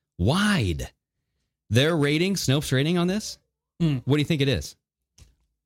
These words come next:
Speaker 2: How false it is?
Speaker 1: Well, what do you think it is?
Speaker 2: Well,
Speaker 1: Do you
Speaker 2: how, uh, what are they rating? What, what is the rating system? I don't go to Snopes for
Speaker 1: Me
Speaker 2: anything.
Speaker 1: neither. I, so I was thinking that they would say false, somewhat false, mostly false. It says miscaptioned.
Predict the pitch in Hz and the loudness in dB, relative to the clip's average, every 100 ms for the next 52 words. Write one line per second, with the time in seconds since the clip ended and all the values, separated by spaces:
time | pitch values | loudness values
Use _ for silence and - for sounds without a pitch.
0 | _ _ - 131 - 120 160 139 - 143 | _ _ -8 -6 -2 0 2 0 0 -2
1 | 160 196 214 226 - - _ _ _ - | 0 -2 -2 -4 -10 -18 _ _ _ -18
2 | - - 135 135 127 123 107 110 90 95 | -16 -4 0 2 2 2 0 0 0 0
3 | 69 175 185 170 180 185 175 180 170 156 | 0 0 2 2 0 0 0 2 2 2
4 | 139 156 127 120 131 - 160 156 135 135 | 2 0 0 0 0 0 0 2 2 0
5 | 131 120 123 - 120 - 151 156 135 131 | 0 0 -2 -2 -4 -2 -2 0 -2 -2
6 | 117 147 120 104 - 123 110 107 98 90 | -2 -2 -2 -4 -8 -4 0 2 2 0
7 | 85 85 92 92 101 - 123 113 - 101 | 0 0 0 -2 -6 -2 0 0 -2 -2
8 | 147 180 - 156 147 123 107 - 101 98 | 0 0 -2 -2 0 0 0 2 0 0
9 | - 101 95 82 _ - 143 147 143 - | 0 2 0 -2 _ -4 0 0 -2 -6
10 | - _ - - 135 131 - 123 120 - | -14 _ -8 -2 0 0 0 0 0 -2
11 | 117 110 113 110 107 _ _ _ 131 - | -2 -2 0 -2 -4 _ _ _ -2 0
12 | 147 143 - 104 123 175 - - _ - | 0 -2 -2 0 2 0 -4 -12 _ -12
13 | - 165 190 - 85 58 - | -4 -2 -2 -2 -2 -2 -8